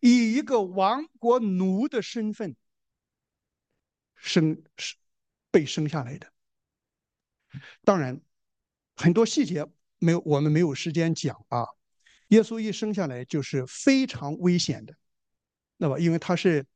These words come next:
大卫的嫡系后代，所以他要么服侍罗马皇帝，要么被罗马皇帝除掉。其实最后耶稣三十三岁死的时候，他为什么会死啊？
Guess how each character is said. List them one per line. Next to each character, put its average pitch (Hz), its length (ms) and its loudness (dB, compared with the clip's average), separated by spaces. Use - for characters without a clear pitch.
大 226 240 0
卫 185 220 0
的 147 100 -2
嫡 180 240 2
系 240 180 -2
后 202 220 0
代， 226 180 -2
所 - 160 6
以 185 140 0
他 208 280 -8
要 339 240 2
么 233 180 2
服 208 200 -6
侍 233 160 -2
罗 190 160 0
马 151 120 -6
皇 143 200 -6
帝， 156 200 -2
要 202 120 6
么 147 140 -4
被 143 140 -6
罗 143 160 -4
马 127 100 -8
皇 127 220 -12
帝 131 160 -8
除 - 180 -8
掉。 143 240 -2
其 - 140 2
实 190 120 4
最 240 260 0
后 170 300 0
耶 165 160 0
稣 165 180 0
三 190 240 0
十 - 60 -6
三 160 180 -4
岁 156 140 0
死 - 220 -10
的 135 100 -4
时 139 140 -4
候， 127 240 -2
他 - 160 2
为 214 180 4
什 147 140 -6
么 147 80 -2
会 160 120 -6
死 - 220 -10
啊？ - 60 -10